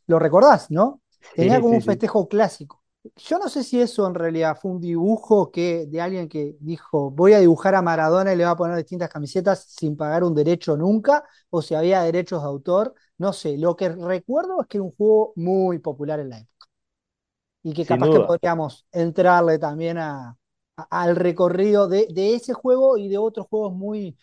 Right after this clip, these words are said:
Speaker 1: famosos de consolas que hubieron previos al fifa.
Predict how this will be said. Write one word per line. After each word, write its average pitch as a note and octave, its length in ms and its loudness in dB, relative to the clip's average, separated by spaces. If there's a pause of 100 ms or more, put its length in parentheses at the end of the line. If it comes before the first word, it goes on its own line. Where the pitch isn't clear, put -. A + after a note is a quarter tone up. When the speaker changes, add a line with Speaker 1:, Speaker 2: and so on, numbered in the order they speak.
(180)
Speaker 1:
famosos F3+ 400 -4
de E3+ 80 -2
consolas D#3 400 -4
que - 80 -8
hubieron F3+ 320 2
previos G#3 400 0
al B2+ 120 -14
fifa. - 360 -16